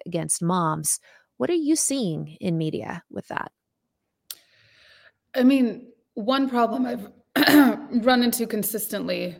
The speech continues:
Speaker 2: uh, is that there's not always enough to write about, because I think in film and in television, you actually don't have a, a ton of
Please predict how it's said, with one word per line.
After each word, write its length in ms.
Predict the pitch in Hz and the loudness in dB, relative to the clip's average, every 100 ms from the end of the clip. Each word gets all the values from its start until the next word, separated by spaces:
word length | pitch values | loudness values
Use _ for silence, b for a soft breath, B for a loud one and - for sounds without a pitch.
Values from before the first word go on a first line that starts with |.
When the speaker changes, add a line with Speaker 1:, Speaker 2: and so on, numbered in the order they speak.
| - - | -18 -6
Speaker 2:
uh, 260 | 196 190 - | -2 0 0
is 220 | 190 185 | -4 -2
that 240 | 196 185 | -2 -2
there's 280 | - 185 180 | -2 -2 -2
not 420 | 196 185 - - _ _ _ - | -6 -6 -8 -12 _ _ _ -4
always 380 | 196 190 190 - | -2 0 0 -2
enough 320 | 175 185 185 | -4 -6 -8
to 120 | - | -6
write 220 | 175 175 | -2 -2
about, 540 | 175 190 208 214 - - | -2 -2 -2 -4 -8 -12
because 380 | 196 - 185 180 | -10 -4 -4 -2
I 120 | 175 | -4
think 440 | 185 180 175 - - | -4 -6 -6 -12 -8
in 460 | 196 185 180 180 - | -6 -4 -6 -10 -12
film 600 | - - 247 233 214 208 | -10 -2 0 2 0 -2
and 140 | - | -4
in 120 | 170 165 | -4 -6
television, 880 | - 226 202 180 170 165 156 156 - b b b | -4 0 0 0 -2 0 -2 -4 -10 b b b
you 200 | 208 240 | 0 0
actually 340 | 226 233 - 202 | 0 -2 -2 0
don't 260 | 185 175 | 0 -2
have 240 | 175 180 170 | -4 -6 -8
a, 100 | - _ - - | -12 _ -20 -10
a 100 | 190 | -8
ton 320 | 185 - 196 | -6 -6 -4
of 240 | 185 156 | -6 -8